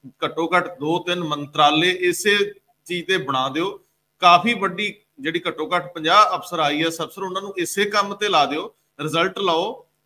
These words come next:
ਜੇ ਨਹੀਂ result ਦਿੰਦਾ, ਉਹਨੂੰ, ਉਹਦੀ ਜਵਾਬ ਤਲਬੀ ਕਰੋ। ਮੈਨੂੰ ਇੰਝ ਲੱਗਦਾ ਹੈ ਕਿ ਇਹਨਾਂ ਮਾਮਲਿਆਂ 'ਚ accountability fix ਕੀਤੇ ਬਿਨਾਂ ਕਿਸੇ ਨੂੰ ਤੁਸੀਂ ਕਾਰਨ ਦੱਸੋ notes ਵੀ ਜਾਰੀ ਨਹੀਂ ਕਰਦੇ, ਉਨਾ ਚਿਰ ਸੰਭਵ ਨਹੀਂ। ਅਫਸਰ ਜਾਂਦੇ ਨੇ, ਘੁੱਗੀ ਮਾਰ ਕੇ, ਚਾਹ ਪੀ ਕੇ,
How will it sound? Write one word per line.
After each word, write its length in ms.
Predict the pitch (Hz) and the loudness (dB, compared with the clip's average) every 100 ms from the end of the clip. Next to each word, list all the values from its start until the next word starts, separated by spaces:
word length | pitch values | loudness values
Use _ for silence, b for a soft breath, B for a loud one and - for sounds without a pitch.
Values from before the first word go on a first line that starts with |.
| _ | _
ਜੇ 240 | 143 220 | 4 4
ਨਹੀਂ 340 | 220 175 226 247 | 4 2 0 0
result 280 | 226 220 220 | 0 -2 -2
ਦਿੰਦਾ, 380 | 202 196 214 | -4 4 6
ਉਹਨੂੰ, 360 | 220 170 180 214 | 6 0 -4 -4
ਉਹਦੀ 200 | 190 202 | -4 -4
ਜਵਾਬ 420 | 160 143 127 - 151 | -4 0 -2 -2 -4
ਤਲਬੀ 280 | 156 180 | -2 -4
ਕਰੋ। 460 | 202 208 220 233 - _ _ | -4 -2 -2 -4 -10 _ _
ਮੈਨੂੰ 360 | 147 180 247 269 | -6 -4 0 0
ਇੰਝ 140 | 233 | 0
ਲੱਗਦਾ 360 | 214 165 156 180 | 0 0 0 -2
ਹੈ 80 | 208 | -2
ਕਿ 120 | 226 | -8
ਇਹਨਾਂ 400 | 190 208 254 240 | -8 -6 -4 0
ਮਾਮਲਿਆਂ 560 | 185 160 165 175 180 | 0 0 -2 -2 -2
'ਚ 140 | 175 214 175 | -4 -8 -10
accountability 720 | - 139 139 175 180 180 214 | -12 -12 -10 -8 -6 -6 -6
fix 360 | 214 185 180 - | -2 -2 -2 -16
ਕੀਤੇ 340 | 170 - 156 | -16 -8 -8
ਬਿਨਾਂ 520 | 131 135 156 180 _ _ - | -6 -4 -4 -4 _ _ -6
ਕਿਸੇ 260 | 180 208 208 | -4 -2 -2
ਨੂੰ 160 | 214 | -4
ਤੁਸੀਂ 520 | 208 185 202 196 160 - | -6 -8 -6 -6 -8 -4
ਕਾਰਨ 320 | 165 170 196 | 2 2 2
ਦੱਸੋ 260 | 226 214 233 | -2 0 -2
notes 300 | 202 185 180 | -2 -6 -8
ਵੀ 140 | 196 | -8
ਜਾਰੀ 280 | 175 160 165 | -2 0 0
ਨਹੀਂ 140 | 170 | -2
ਕਰਦੇ, 320 | 170 156 165 208 | -4 -4 -2 -4
ਉਨਾ 240 | 190 190 | -2 -6
ਚਿਰ 160 | 190 208 | -4 -8
ਸੰਭਵ 400 | 170 175 190 165 | -8 -4 -4 -4
ਨਹੀਂ। 240 | 175 175 _ _ 180 | -8 -10 _ _ -6
ਅਫਸਰ 300 | 180 226 - | -2 -2 0
ਜਾਂਦੇ 340 | 190 190 208 | 0 0 -2
ਨੇ, 120 | 214 | -4
ਘੁੱਗੀ 300 | 208 208 156 | -4 -6 -4
ਮਾਰ 220 | 170 185 180 | 0 0 0
ਕੇ, 160 | 196 | -4
ਚਾਹ 220 | 196 196 | 0 0
ਪੀ 180 | 196 196 | 0 -6
ਕੇ, 220 | 185 185 | -4 -4